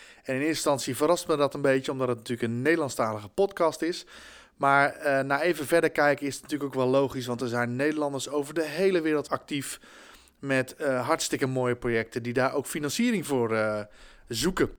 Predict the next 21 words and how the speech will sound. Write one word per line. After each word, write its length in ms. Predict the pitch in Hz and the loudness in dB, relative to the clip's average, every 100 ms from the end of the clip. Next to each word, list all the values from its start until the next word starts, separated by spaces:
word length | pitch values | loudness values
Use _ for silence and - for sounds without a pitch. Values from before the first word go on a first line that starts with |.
| _ | _
Dus 140 | 120 | -6
het 80 | - | -4
is 100 | 113 | -4
niet 160 | 127 117 | -4 -4
zo 80 | |
gek 280 | 123 147 147 | 0 2 2
dat 160 | 123 117 | 0 -2
ook, 220 | 135 131 | -4 0
eh, 160 | 123 117 | 0 2
deze 260 | 120 113 | 0 -2
podcastshow 600 | - 127 - 117 - 123 | -6 -6 -4 -4 0 0
vanuit 340 | 117 127 123 - - - - - | 0 0 -2 -4 -20 -20 -20 -6
Amerika 580 | 139 147 151 143 139 | -2 2 2 2 2
beluisterd 520 | 123 123 117 110 123 - | 4 4 2 0 -6 -4
wordt, 360 | 120 - 117 | -4 -4 -2
België, 560 | 139 139 131 127 117 117 - - - | 2 4 4 0 -2 -2 -10 -20 -14
Spanje, 540 | - - 190 175 165 | -12 2 4 4 4
het 260 | 156 151 147 | 0 0 0
Verenigd 420 | - 147 143 - | 2 2 0 -4
Koninkrijk, 640 | - 135 127 120 123 120 | 0 0 0 -2 -2 -2
Frankrijk, 720 | - - 156 147 135 123 127 | -4 0 2 2 0 0 -2